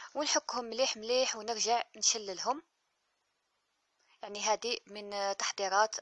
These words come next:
الشهر الفضيل، وبهذه المناسبة إن شاء الله يا ربي يدخل علينا بالصحة والهناء، ويزول علينا هذا الوباء، ويغفر لنا ربي ويرحم موتانا، ويجعلهم إن شاء الله من أهل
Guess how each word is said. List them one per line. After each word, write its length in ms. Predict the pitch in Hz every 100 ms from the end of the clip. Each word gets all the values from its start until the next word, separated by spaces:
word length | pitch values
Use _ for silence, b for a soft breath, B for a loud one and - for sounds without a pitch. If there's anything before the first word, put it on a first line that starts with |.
| -
الشهر 420 | - - 208 190 -
الفضيل، 760 | 220 - 185 - 196 208 208
وبهذه 260 | 196 202 202
المناسبة 560 | 196 190 180 - 170 220
إن 380 | 247 - - -
شاء 160 | - 220
الله 120 | 202
يا 140 | 202
ربي 320 | 185 - 214 -
يدخل 240 | - 208
علينا 340 | 180 185 185 196
بالصحة 500 | 214 - - 190 -
والهناء، 640 | 196 196 185 175 196 202 - B B
ويزول 280 | 220 220 247
علينا 320 | 226 214 202
هذا 400 | 190 196 - -
الوباء، 680 | 220 202 185 175 190 190 -
ويغفر 440 | - 190 - - 180
لنا 200 | 180 175
ربي 440 | 170 - 214 226 B B B B B
ويرحم 560 | 269 277 277 277 247 226
موتانا، 720 | 208 202 - 196 175 190 208 - _ _ _ _ _ _ _ _ _
ويجعلهم 400 | 196 190 196 202
إن 60 | 196
شاء 200 | - -
الله 260 | 196 202 190
من 160 | 180 -
أهل 240 | 214 208